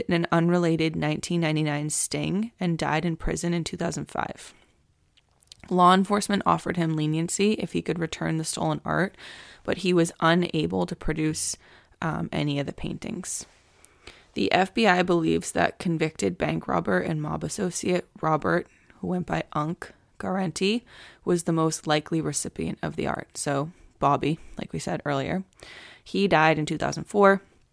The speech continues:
And like I said, his wife told the F B I in two thousand ten that her husband confessed that he gave two paintings to alleged Connecticut mobster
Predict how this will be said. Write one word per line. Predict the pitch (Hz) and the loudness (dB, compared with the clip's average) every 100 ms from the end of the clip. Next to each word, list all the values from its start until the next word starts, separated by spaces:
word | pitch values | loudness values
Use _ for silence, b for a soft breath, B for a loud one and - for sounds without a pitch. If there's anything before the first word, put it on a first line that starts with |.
| _ _ _ _ _ _ - - | _ _ _ _ _ _ -20 -6
And | 175 165 | -2 0
like | 165 | 0
I | 170 170 | 0 -2
said, | - 151 160 | 0 0 0
his | 175 170 - | 0 -2 0
wife | 156 160 - | 0 0 -2
told | 175 170 | 0 0
the | 160 | 0
F | 156 147 | -2 -6
B | 170 | -2
I | 156 | -2
in | 160 | -2
two | 170 | -2
thousand | 170 156 | -2 -2
ten | - 151 165 | -4 0 0
that | 156 | 0
her | - | -2
husband | 151 151 151 160 160 | -2 -2 -2 -2 -2
confessed | 160 156 - 143 151 - - B B B - | -2 -4 -2 -2 0 -6 -8 B B B 0
that | 170 - | 0 0
he | 180 | -4
gave | 170 165 156 151 - | -2 0 0 -2 -4
two | - 180 180 - _ _ _ - | 2 2 2 -2 _ _ _ -10
paintings | - 165 160 165 190 226 - - | -2 -2 0 0 0 0 -4 -6
to | - 160 151 | -2 0 0
alleged | 156 151 - | 0 -2 -2
Connecticut | - 160 156 160 170 | -2 -2 -2 -4 -4
mobster | 143 143 - 185 190 | -4 -6 -6 -4 -4